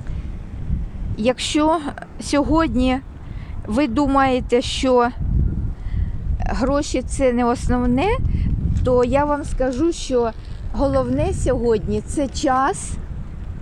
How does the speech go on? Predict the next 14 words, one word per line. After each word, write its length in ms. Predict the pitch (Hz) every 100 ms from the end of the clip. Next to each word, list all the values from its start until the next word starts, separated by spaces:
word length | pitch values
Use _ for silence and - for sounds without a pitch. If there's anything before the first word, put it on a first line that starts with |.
| - - - - - - -
І 320 | 247 262 262 262 - - - - - - - - - - - - - - - - - 226
на 140 | 269
протязі 540 | 302 330 - 294 262
довгострокового 1160 | 214 277 349 349 349 359 339 - 294 254 226 220
періоду, 840 | 208 254 226 233 240 285 240 392 440 - - - - - -
якщо 420 | 254 - 320 285
ви 200 | 247 277
зберігаєте 840 | 214 262 269 254 247 220 214 - 214
гроші, 640 | 233 254 269 - - 415 - - - - - -
то 240 | 285 269
вони 300 | 220 247 269
перетворюються 920 | 311 294 247 233 240 269 254 247 240
в 80 | 208
капітал. 680 | - 220 220 - 202 170